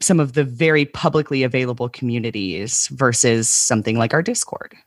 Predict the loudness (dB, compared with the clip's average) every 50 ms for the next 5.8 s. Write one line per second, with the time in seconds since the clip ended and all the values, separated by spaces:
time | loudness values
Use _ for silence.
0 | _ _ _ _ -6 -4 -2 0 0 0 0 -2 -4 -6 -8 _ -10 -8 -6 -6
1 | -2 0 0 2 2 0 0 0 0 0 0 0 -2 0 0 0 2 2 2 2
2 | 2 2 2 0 0 0 -2 -4 -4 -6 -4 -4 -4 -4 -4 -6 -8 -8 -8 -6
3 | -6 -8 -10 -12 _ _ _ _ _ _ _ 0 2 2 2 2 2 2 0 -2
4 | -4 -8 _ -2 0 2 2 4 4 2 2 2 2 2 2 2 2 2 0 0
5 | -2 0 0 0 -2 -4 -4 -4 -2 -2 0 -2 -4 -6 -8 -12